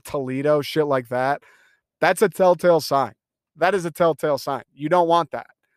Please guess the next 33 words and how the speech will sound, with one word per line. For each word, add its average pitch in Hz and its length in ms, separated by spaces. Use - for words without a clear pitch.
What 147 160
that 156 180
means 147 420
is 139 160
what 147 160
people 139 300
were 135 120
saying. 139 360
The 120 100
cupboards 160 400
were 147 120
bare. 131 420
Mel 151 100
Tucker 160 340
was 143 200
working 143 400
with 135 160
sub, 151 520
subpar 135 840
talent. 127 440
Subpar 214 560
talent 175 380
compared 156 400
to, 151 80
like, 135 200
Rutgers. 117 760
You 185 200
wanna 190 200
talk 170 300
O 170 200
S 151 260
U? 151 360
Yeah, 156 280